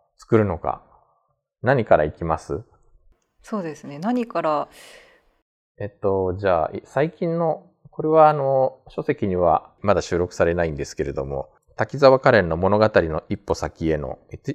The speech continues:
Speaker 1: 一番最新の回でやっているあの、六番目のさや子とか。
Speaker 2: あ、はい。
Speaker 1: この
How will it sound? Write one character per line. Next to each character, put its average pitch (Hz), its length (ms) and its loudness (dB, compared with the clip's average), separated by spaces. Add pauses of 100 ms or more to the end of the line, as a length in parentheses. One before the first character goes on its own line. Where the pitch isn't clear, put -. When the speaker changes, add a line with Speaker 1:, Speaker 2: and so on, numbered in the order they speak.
Speaker 1:
一 120 180 -6
番 156 160 0
最 143 180 4
新 139 200 -4
の 131 100 -4
回 95 260 2
で 73 200 -4 (120)
や 82 100 -2
っ - 40 -6
て - 180 -8
い 76 80 -2
る 73 140 -2
あ 67 40 -8
の、 67 280 -12 (680)
六 113 240 0
番 147 160 2
目 147 100 0
の 135 100 2
さ 131 180 6
や 98 100 8
子 - 140 -8
と - 100 -16
か。 - 220 -8 (240)
Speaker 2:
あ、 233 300 -4
は 214 180 -4
い。 170 140 -8 (580)
Speaker 1:
こ 135 120 -4
の 170 280 2